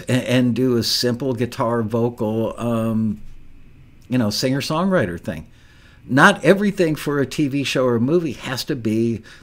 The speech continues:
like, a record or a really complex piece. Sometimes just an acoustic guitar and a voice for the right kind of song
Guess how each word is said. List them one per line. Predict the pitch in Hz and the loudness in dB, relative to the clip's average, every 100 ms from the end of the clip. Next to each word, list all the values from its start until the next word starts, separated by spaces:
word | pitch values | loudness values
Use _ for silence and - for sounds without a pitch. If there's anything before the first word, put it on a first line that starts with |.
| - _ | -20 _
like, | 107 117 - - - - | -6 -6 -8 -20 -20 -4
a | 120 | -2
record | 113 117 73 62 - - - - | -2 -4 -8 -14 -18 -20 -20 -8
or | 110 104 104 107 107 107 - | -2 0 0 0 -2 -4 -2
a | 117 | -2
really | 113 120 127 | 0 2 2
complex | 123 123 - 131 - - | 0 -6 -4 -4 -4 -6
piece. | 233 156 - - - - - | -6 -6 -12 -18 -20 -20 -18
Sometimes | - - 120 131 139 147 139 | -4 0 0 0 0 0 0
just | - 135 - | -2 -6 -2
an | 139 | -2
acoustic | 123 135 135 - 135 | -2 -4 -6 -6 -6
guitar | 139 - 131 135 | -6 -2 0 0
and | 135 | 0
a | |
voice | 110 151 196 135 | 0 0 -2 -4
for | - 123 | -6 -4
the | 110 | -2
right | 98 113 135 | -2 -2 -2
kind | - 127 120 | -4 -2 -2
of | |
song | 120 151 165 139 113 | -2 -2 -4 -4 -8